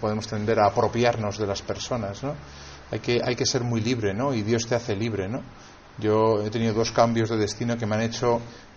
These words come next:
soltar amarras de todas las personas que me tenían cariño y cortar, ¿no? Y decir, "Son tuyos, Señor. Me los diste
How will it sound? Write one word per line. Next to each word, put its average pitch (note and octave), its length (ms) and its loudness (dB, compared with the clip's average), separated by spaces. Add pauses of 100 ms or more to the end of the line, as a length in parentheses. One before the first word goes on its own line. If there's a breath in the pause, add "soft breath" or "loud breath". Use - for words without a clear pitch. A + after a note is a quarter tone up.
soltar A2+ 460 2
amarras A#2 380 4
de A2 80 -2
todas A#2+ 180 6
las A2+ 140 4
personas A#2 460 -2
que A#2 80 -6
me G#2+ 100 -2
tenían G#2+ 260 -2
cariño A2 340 0
y A#2 120 -4
cortar, A#2 500 0
¿no? B2 180 -4 (440 loud breath)
Y A2+ 40 -2
decir, G#2 280 -2
"Son A#2+ 200 -6
tuyos, A2+ 300 -2
Señor. A#2 280 -4 (560)
Me A2+ 80 -2
los G#2+ 120 0
diste D3+ 400 -2